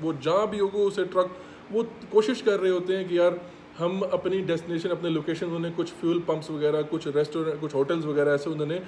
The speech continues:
अ, फाइनलाइज किए होते हैं जहाँ उनके मतलब एक कॉन्ट्रैक्ट हुए होते हैं कि अगर मैं इस रास्ते से गुजर रहा हूँगा और मेरा टाइम पूरा होने वाला होगा तो मैं तुम्हारे पास रूम लेके यहाँ रेस्ट कर लूँगा।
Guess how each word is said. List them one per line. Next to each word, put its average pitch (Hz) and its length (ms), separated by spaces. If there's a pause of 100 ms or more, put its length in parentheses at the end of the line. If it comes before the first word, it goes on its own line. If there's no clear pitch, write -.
(300)
अ, 147 960 (100)
फाइनलाइज 147 380
किए 208 200
होते 175 240
हैं 170 100
जहाँ 160 180
उनके 160 320
मतलब 151 340
एक 151 200
कॉन्ट्रैक्ट 165 400
हुए 160 80
होते 151 180
हैं 151 100
कि 147 60
अगर 156 160
मैं 160 140
इस 147 100
रास्ते 139 240
से 147 100
गुजर 143 240
रहा 151 140
हूँगा 143 220
और 147 100
मेरा 143 160
टाइम 139 240
पूरा 147 180
होने 147 140
वाला 135 200
होगा 151 140
तो 151 100
मैं 139 140
तुम्हारे 135 260
पास 143 240
रूम 139 160
लेके 135 180
यहाँ 139 120
रेस्ट 117 240
कर 107 140
लूँगा। 101 220